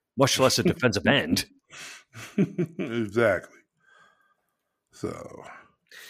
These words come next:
Speaker 2: what did you say he ran in the forty-yard dash?
Speaker 1: Four point three nine.
Speaker 2: Four three nine. Okay.
Speaker 1: That's hauling, man.
Speaker 2: Yeah, it is.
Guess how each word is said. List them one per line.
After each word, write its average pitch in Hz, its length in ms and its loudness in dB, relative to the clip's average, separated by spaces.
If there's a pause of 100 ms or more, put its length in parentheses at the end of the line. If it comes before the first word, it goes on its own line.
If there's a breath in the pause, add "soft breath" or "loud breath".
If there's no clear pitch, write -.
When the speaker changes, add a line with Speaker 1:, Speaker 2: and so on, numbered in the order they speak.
(160 loud breath)
Speaker 2:
what 135 180 10
did 233 140 8
you 262 100 8
say 233 160 6
he 233 80 4
ran 214 260 10
in 202 140 8
the 196 60 2
forty-yard 202 540 6
dash? 220 440 -4 (240)
Speaker 1:
Four 165 320 2
point 165 300 -2
three 131 300 -2
nine. 85 420 -4 (1500)
Speaker 2:
Four 131 840 -18
three - 520 -20 (1800 soft breath)
nine. 110 100 -18 (200)
Okay. - 40 -18 (120)
Speaker 1:
That's 104 140 -8
hauling, 90 520 -2 (280)
man. - 220 -16 (320)
Speaker 2:
Yeah, 147 240 -6
it 165 100 -8
is. 202 200 -10